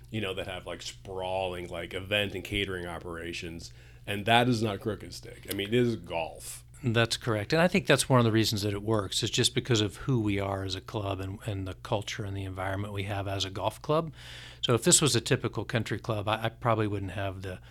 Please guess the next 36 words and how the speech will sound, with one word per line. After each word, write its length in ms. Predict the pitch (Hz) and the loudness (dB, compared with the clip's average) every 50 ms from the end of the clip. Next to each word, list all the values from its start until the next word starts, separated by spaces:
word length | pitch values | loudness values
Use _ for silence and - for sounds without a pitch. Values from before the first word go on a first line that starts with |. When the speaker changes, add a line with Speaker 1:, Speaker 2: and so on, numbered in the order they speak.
| - - - | -8 -4 -2
Speaker 2:
I 140 | 123 110 113 | -2 0 4
definitely 340 | 110 147 156 - 143 131 | 6 6 6 8 8 8
wouldn't 200 | 117 113 113 113 | 8 8 6 4
have 160 | 117 110 98 98 | 2 2 0 0
the 100 | 92 - | -4 -6
time 500 | - - 123 120 117 117 110 104 104 101 | 0 4 6 6 6 6 4 2 0 0
to 140 | - 120 | -2 -2
do 200 | 107 104 104 101 | 0 0 0 0
all 200 | 95 92 92 95 | 0 0 0 -2
those 240 | 92 98 92 87 - | -2 -4 -4 -4 -2
things. 400 | - - 113 101 98 101 98 - | 0 0 -2 -2 -2 -4 -4 -2
But 180 | - 127 120 - | -2 -2 -2 0
here, 480 | - 147 147 143 135 131 131 123 117 120 123 | 2 4 6 6 8 8 8 6 4 2 0
our 240 | 117 107 107 110 | 0 2 0 0
clubhouse 420 | - - - 123 110 117 113 - - | 0 0 2 4 4 4 4 4 4
operation's 540 | 113 107 - - 107 104 98 - 120 107 110 | 2 2 2 2 0 0 0 -2 -2 -2 -2
a 20 | |
little 160 | 104 101 95 | -2 0 2
smaller, 560 | - - - - 107 107 107 107 113 117 113 - - - - - - - - - - | 2 2 4 4 2 2 4 4 4 2 2 -2 -8 -16 -16 -16 -16 -18 -12 -4 0
and 340 | 123 113 113 110 110 104 | 2 4 4 4 2 2
pretty 180 | - - 165 151 | 0 -2 0 2
much 140 | 139 113 - | 2 4 4
everything 340 | 135 135 143 139 123 117 110 | 6 6 8 8 8 6 6
we 80 | 104 | 4
do 280 | 98 98 117 117 113 107 | 6 6 8 8 8 6
focuses 560 | 110 - 113 101 - 117 - - 117 101 98 | 4 0 -2 -2 0 0 0 2 2 2 0
around 360 | 101 101 104 98 98 98 98 | 0 0 -2 -2 -2 -2 2
golf, 360 | 101 120 127 117 101 98 - | 4 6 6 6 6 2 -2
and 100 | - 107 | -4 -4
that's 220 | 101 101 - - - | -2 -2 -4 -4 -4
where 100 | 113 101 | -4 -4
my 220 | 101 101 98 98 | -4 -4 -4 -6
experience 720 | 98 95 - - - - 107 98 98 98 95 95 92 - 110 | -4 -4 -4 -4 -4 -4 -4 -4 -4 -4 -4 -6 -6 -6 -6
and 80 | 101 | -8
expertise 640 | 95 - - - - 104 - - 120 110 101 - - | -8 -10 -10 -10 -10 -8 -6 -4 -4 -2 -2 -2 -2
lies. 400 | 110 107 107 110 117 117 - | -2 -2 0 0 0 0 0